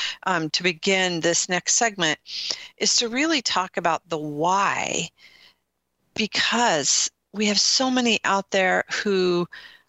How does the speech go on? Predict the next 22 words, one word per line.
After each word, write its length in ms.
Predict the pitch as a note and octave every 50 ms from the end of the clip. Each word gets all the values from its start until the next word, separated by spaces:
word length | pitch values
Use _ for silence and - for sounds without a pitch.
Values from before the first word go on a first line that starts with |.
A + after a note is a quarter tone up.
| _ _ -
are 500 | - F#3+ F3+ F3 F3 E3+ E3+ E3 E3 - _ -
poised 560 | - - A3 G#3 G3+ F#3+ F3+ E3+ - - -
and 120 | D#3 E3+
ready 240 | E3+ E3 E3 E3 D#3+
to 100 | - D#3+
step 380 | - - - - D#3 D3+ - -
in 380 | - - E3+ E3 D#3+ D#3+ D3+
and 180 | - - E3 D#3
get 140 | - D#3+ D#3+
involved, 500 | D#3+ D3+ D#3 D3+ D3+ D3+ D3+ D3+ - - -
and 180 | E3+ E3 D#3+
they 140 | D#3+ D#3+ D#3
can. 440 | - - - F3+ F3 D#3+ D#3 D3+ D3+
But 120 | - -
sometimes 560 | - - - D4+ D#4 D#4 E4+ F4 D#4+ B3 - -
we 100 | F#3 F3
just 260 | E3 E3+ E3+ - -
think 360 | - F3+ E3+ D#3 - - - - - - - - - _ _
peace 440 | - - - B3+ C4 C4 B3 - -
is 500 | F#3 F3+ F#3 F3 E3+ E3 D#3+ - - - - - - - - _ -
this 480 | F#3 F#3+ F#3 F3 - - - - - _ _ _ _ _ _ _ _ _ _ _ _ - - G3 F3+
big 480 | F#3 A#3 A3+ A3+ A3+ G#3+ G3 F#3+ F#3+